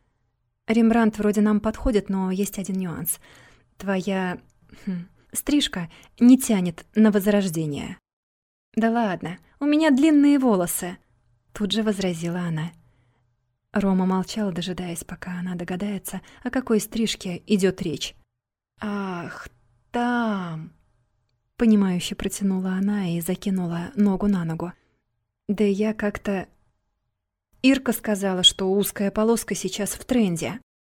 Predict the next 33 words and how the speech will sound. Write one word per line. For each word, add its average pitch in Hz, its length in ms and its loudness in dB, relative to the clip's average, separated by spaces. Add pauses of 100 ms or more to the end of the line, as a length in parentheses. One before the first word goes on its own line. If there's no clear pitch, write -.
(420)
Я 214 180 6
не 220 120 8
знаю, 220 300 6
кто - 160 0
такая 185 380 -2
Ирка, 202 440 0 (180)
но 190 320 2
Даная 202 540 4
про 202 220 2
эти 190 220 4
тренды 165 560 -2
не 247 160 4
слышала. 196 600 2 (420)
Конечно, 233 380 0
я 185 300 -2
мог 190 260 0
бы 170 340 -4
заретушировать. 208 960 0 (600)
Рома 202 280 0
замялся. 190 540 -6 (220)
В 233 60 -2
общем, 233 300 2
с - 120 0
этой 247 140 2
точки 208 260 0
зрения 202 420 2
нам 175 320 -4
больше 196 240 -6
подойдёт 175 420 -10 (240)
Тициан. 175 560 -4 (320)
У 220 100 0
его 202 320 2
натурщицы 196 680 -2